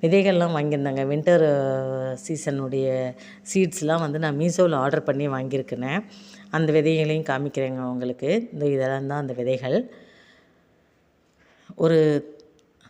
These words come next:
பீட்ரூட் விதைங்க. இது ஒன் ஃபிஃப்டி சீட்ஸ் இருக்கும்னு சொல்லி போட்டிருந்தாங்க.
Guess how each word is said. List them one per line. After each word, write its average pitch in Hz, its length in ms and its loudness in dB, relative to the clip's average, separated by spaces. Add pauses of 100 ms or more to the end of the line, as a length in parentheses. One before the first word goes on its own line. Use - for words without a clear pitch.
(200)
பீட்ரூட் 180 400 -2
விதைங்க. 147 340 2
இது 180 260 2
ஒன் 156 300 -2
ஃபிஃப்டி 175 640 0 (100)
சீட்ஸ் 180 260 0
இருக்கும்னு 156 400 0
சொல்லி 143 240 -2
போட்டிருந்தாங்க. 139 800 -2